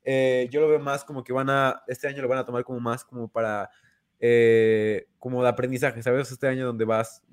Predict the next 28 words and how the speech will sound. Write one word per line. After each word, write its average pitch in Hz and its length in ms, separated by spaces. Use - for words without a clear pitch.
vas 117 240
a 123 120
poner 110 280
como 117 160
a 107 40
tu - 80
quarterback 120 360
bridge 120 200
como 117 160
Daniel 123 280
Jones, 143 340
si - 120
funciona, 127 520
vas 127 260
a 135 60
hacer 127 220
un 127 300
equipo 120 320
de, 113 400
de 117 100
promedio, 151 480
si - 140
no 127 80
funciona, 139 400
vas 127 200
a - 40
tener 123 160
un, 120 120